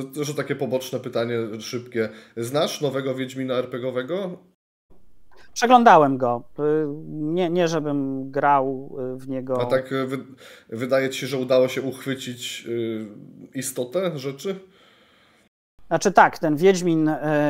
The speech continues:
Speaker 2: Pondsmitha jest bardziej oparty na grze komputerowej czy tam
Speaker 1: Mhm.
Speaker 2: konsolowej,
Speaker 1: Tak, tak.
Speaker 2: ogólnie
Speaker 1: Już
Speaker 2: pojętej
Speaker 1: takim
Speaker 2: elektronicznej, więc
Speaker 1: Mhm.
Speaker 2: on,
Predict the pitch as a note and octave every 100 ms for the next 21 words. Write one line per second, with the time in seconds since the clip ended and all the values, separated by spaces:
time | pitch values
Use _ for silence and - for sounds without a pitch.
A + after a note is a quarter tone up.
0 | C#3+ C3+ E3 E3 F#3 D#3+ E3+ E3 D#3 E3+
1 | D#3+ E3+ D#3+ G#3 D#3 - E3 D3+ D3 C#3+
2 | D3+ C#3+ D#3+ D3 D#3+ D#3+ D3+ C3 A#2 -
3 | C3 A#2+ A#2+ A#2+ A#2+ B2+ A#2+ C3 A#2+ A2
4 | G#2+ A2 B2 C3 C3 C#3+ C3 D3 C#3+ C#3
5 | - F3 E3+ D3 - C#3 B2+ C3+ C3 C#3+
6 | E3